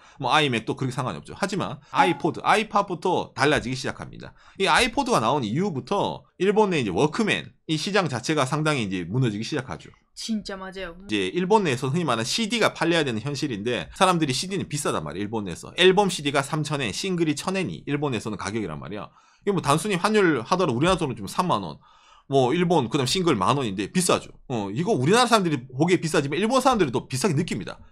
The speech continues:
Speaker 1: 박가희 방송에서 일본의 물가 가격 이야기하면은 일본은 선진국인데 한국 돈으로 환전해가지고 말하면은 그게 말이 돼 이렇게 느끼는데 일본은 디플레이션이기 때문에 우리나라 사람들이 느껴서 비싸다는 거는 일본 사람들도 비싸다고 느낍니다. 똑같아요.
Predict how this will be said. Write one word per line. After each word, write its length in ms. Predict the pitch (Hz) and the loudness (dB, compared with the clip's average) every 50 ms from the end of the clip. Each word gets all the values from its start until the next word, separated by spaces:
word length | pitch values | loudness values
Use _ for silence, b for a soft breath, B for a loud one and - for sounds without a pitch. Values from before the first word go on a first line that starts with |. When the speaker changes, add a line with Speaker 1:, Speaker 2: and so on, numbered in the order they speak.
| b | b
Speaker 1:
박가희 320 | - 127 - - 262 294 285 | -2 2 4 6 6 6 6
방송에서 480 | 269 254 233 190 208 190 165 - 175 | 4 4 2 2 0 0 0 0 0
일본의 400 | 165 175 214 214 202 233 220 185 | -2 0 0 2 4 4 4 4
물가 500 | 151 127 113 127 160 202 202 - 233 202 | 2 0 0 2 0 0 2 2 2 2
가격 360 | - - - 143 175 226 202 | 2 2 0 4 4 4 6
이야기하면은 560 | 175 160 147 131 131 110 110 123 147 143 113 107 | 6 4 4 4 2 0 -2 -2 -4 -4 -2 -2
일본은 320 | 156 208 202 240 254 226 | -2 0 0 0 -2 -2
선진국인데 920 | 220 - 220 226 226 254 262 240 233 190 175 185 185 214 202 170 - - B B B B | -4 -4 -4 -4 -2 -4 -4 -4 -2 -2 -2 0 0 2 2 2 -2 -4 B B B B
한국 380 | - 226 233 214 233 208 - | -4 -4 -2 -2 -4 -6 -4
돈으로 240 | - 151 202 214 180 | -4 0 0 0 0
환전해가지고 720 | 175 - 214 220 220 233 220 214 185 170 156 165 160 170 | 0 -2 -2 0 0 0 0 2 2 2 2 2 0 0
말하면은 460 | 139 117 127 156 185 175 175 170 160 - | 4 4 4 4 4 2 0 -2 -4 -4
그게 160 | 165 165 151 | -4 -4 0
말이 240 | - 113 156 190 - | 0 2 0 2 2
돼 80 | 185 | 2
이렇게 240 | 180 185 180 - 127 | 2 2 0 -2 -4
느끼는데 500 | 160 175 185 156 113 117 147 135 92 - B B B B B | -4 -4 -2 -4 -2 0 0 0 0 -2 B B B B B
일본은 380 | 208 214 196 220 214 202 143 | 0 2 4 4 4 4 2
디플레이션이기 760 | 131 127 156 156 - 226 233 233 214 - - 151 127 113 110 | 0 -2 -4 -2 0 2 2 2 2 2 2 0 0 -2 -2
때문에 480 | 110 113 104 120 147 160 135 98 71 - B B B | -4 -4 -4 -2 -2 -2 -2 -2 -4 -6 B B B
우리나라 400 | 113 127 156 202 233 262 247 226 | -2 0 2 2 4 4 4 4
사람들이 520 | 214 208 185 175 160 147 151 151 127 95 110 | 6 4 2 2 2 2 2 0 0 2 0
느껴서 320 | 165 175 - 190 - 131 | 0 2 2 2 2 2
비싸다는 420 | - 160 151 214 185 147 120 104 95 | -2 0 2 4 4 4 4 2 0
거는 160 | 110 135 135 | -4 -4 0
일본 260 | 165 165 175 196 190 | 0 0 2 2 0
사람들도 380 | 175 202 170 139 107 107 107 - | 0 0 -2 -2 -2 -6 -6 -2
비싸다고 440 | - 156 151 - 156 - 98 98 | -2 -2 -2 -2 -2 -2 -2 -4
느낍니다. 460 | 95 117 - - 120 78 - - - _ _ | -4 -6 -6 -8 -10 -10 -10 -14 -18 _ _
똑같아요. 500 | - 226 - - - - - 151 123 - | -4 -4 -4 -4 -10 -10 -8 -10 -10 -10